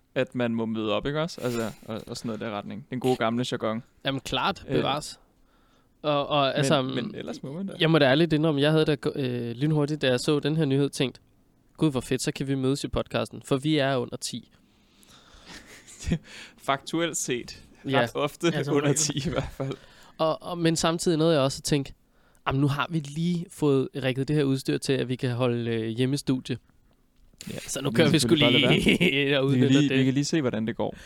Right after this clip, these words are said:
Speaker 2: Ja,
Speaker 1: Så
Speaker 2: præcis.
Speaker 1: tænk på alle de penge, vi kan spare i transportudgifter. Det er helt vildt.
Speaker 2: Ej, ja, for søren. Tænk nu, hvis der var en eller anden sponsor, der gad at betale en lille bit smule transport til os. O K eller
Speaker 3: Tak til
Speaker 2: D K Benzin
Speaker 3: Tuborgfondet.
Speaker 2: eller et eller andet. Åh ja, Tuborgfondet. De ku-, nå ja,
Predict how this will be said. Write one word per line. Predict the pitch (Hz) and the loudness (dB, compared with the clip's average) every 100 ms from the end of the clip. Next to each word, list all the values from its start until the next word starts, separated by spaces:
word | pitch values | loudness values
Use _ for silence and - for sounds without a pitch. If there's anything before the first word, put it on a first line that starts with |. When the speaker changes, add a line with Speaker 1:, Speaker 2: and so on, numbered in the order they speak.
| - - - | -20 -18 -4
Speaker 2:
Ja, | 120 127 | 0 0
Speaker 1:
Så | 131 - | 0 -4
Speaker 2:
præcis. | 135 131 123 - | -6 -2 -4 -2
Speaker 1:
tænk | 175 180 | -4 -2
på | - | -2
alle | 139 190 | 2 2
de | 190 | 2
penge, | - 160 180 | 0 2 2
vi | 147 | 2
kan | 139 | -2
spare | - 147 | -4 -4
i | |
transportudgifter. | 165 131 131 151 196 262 147 - 123 139 | -2 -2 -2 -2 -2 -2 -4 -2 -4 0
Det | 147 | 2
er | 156 | 4
helt | 151 233 | 4 0
vildt. | 220 196 | -2 -4
Speaker 2:
Ej, | 143 190 202 190 160 147 139 131 | 0 4 4 4 2 2 2 2
ja, | 139 | 2
for | 175 - 135 | 0 0 -2
søren. | 131 - 131 139 151 _ _ _ | -2 0 2 2 -2 _ _ _
Tænk | - 151 | -4 0
nu, | 160 | 0
hvis | 156 | 0
der | 156 | 0
var | 147 | 2
en | 139 | 2
eller | 135 | 0
anden | 135 151 - _ - | -2 -6 -12 _ -20
sponsor, | - 135 135 165 | -4 0 0 0
der | 147 | -2
gad | 131 135 139 | -2 -2 -4
at | |
betale | 139 - 135 | -6 -2 -2
en | 143 | -2
lille | 139 147 | -4 -2
bit | 151 | -4
smule | - 127 | -4 -6
transport | 120 120 - 131 | -6 -10 -4 -4
til | - 131 | -4 -8
os. | - _ _ - | -8 _ _ -2
O | 160 | -2
K | - 147 147 | 0 0 2
eller | 127 113 - _ _ _ - | 0 0 -4 _ _ _ -12
Speaker 3:
Tak | 151 | -8
til | 147 | -4
Speaker 2:
D | |
K | 156 | 0
Benzin | 165 | 0
Speaker 3:
Tuborgfondet. | 165 165 151 139 131 | 0 -2 -2 -2 -2
Speaker 2:
eller | 123 | -4
et | |
eller | 127 127 | -4 -6
andet. | 127 - _ - - | -8 -14 _ -20 -2
Åh | 196 175 | 2 4
ja, | |
Tuborgfondet. | 156 185 190 - 131 123 - | 2 2 2 2 0 0 -2
De | 196 | -2
ku-, | - - | -4 -8
nå | 170 190 208 | -4 -2 0
ja, | 151 | -2